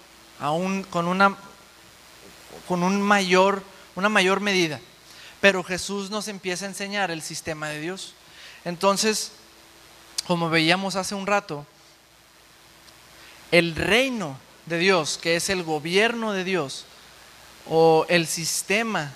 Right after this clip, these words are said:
de Dios, tiene su forma de funcionar, tiene su forma de hacer las cosas. En el cielo las cosas se hacen de una manera muy distinta a lo que ahorita en la tierra se hacen las cosas.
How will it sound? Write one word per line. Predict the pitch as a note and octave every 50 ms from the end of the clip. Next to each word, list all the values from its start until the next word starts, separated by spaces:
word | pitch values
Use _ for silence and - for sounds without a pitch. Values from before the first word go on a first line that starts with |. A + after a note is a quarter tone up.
| - -
de | D#3+ D#3+ E3
Dios, | D#3+ F3+ F3+ E3+ D3+ C3+ - - - - - - - - - - - - - - - - - - - - - - - - - -
tiene | - G3+ G#3 A3 A3 G3+ F3+ D#3+ D#3 D3 C#3+ -
su | - - - F3
forma | D#3+ - - E3+ E3 E3 E3 F3 F3+ F3+
de | F3+ E3+ D#3
funcionar, | - - E3+ D#3+ D3+ - E3 D#3+ D3+ D3+ C#3+ C3+ B2+ B2 - - - - - - -
tiene | - E3 E3 F#3 F3+
su | - F3
forma | - - - E3+ F3 F3+ F#3 F#3+ G3 G3
de | F#3 E3+
hacer | D#3 - E3 E3 D#3+
las | E3+ E3+ D#3+ -
cosas. | - E3 D#3 C#3+ C#3 - C3 - - - - - - - - - - - - - - - -
En | E3 E3+ E3+ E3+
el | E3 D3+
cielo | - F#3 G3 G3+ A3 B3
las | B3+ A#3 F#3 - -
cosas | - G3 G3 F#3+ G#3+ F#3+
se | - G3+ F#3
hacen | F3+ F#3 F#3 - G#3 G3+ G3
de | F3 F3
una | F3 F#3 G3
manera | G3 F#3 F3 F3 E3+ D#3 D#3
muy | D#3+ F3+ G#3 A#3 A3+
distinta | A#3 G#3 - - A3+ A#3+ B3 A3 - E3 D3 - - - - - - - - -
a | D3+ D#3
lo | D#3 D#3+ D#3+ D#3+
que | - - D#3+ D#3 D#3 - - - -
ahorita | - C#3 C#3+ D3 D3+ D3+ E3 E3+ E3 - G3+ G3 G3 G3 F3 - -
en | - E3 D#3+ D3
la | C#3+ C#3
tierra | - - D3+ D3+ D3+ E3+ E3
se | - D3+
hacen | C3 C3 D#3 D#3+
las | E3+ E3
cosas. | - A#3 B3 B3+ - C4 - - -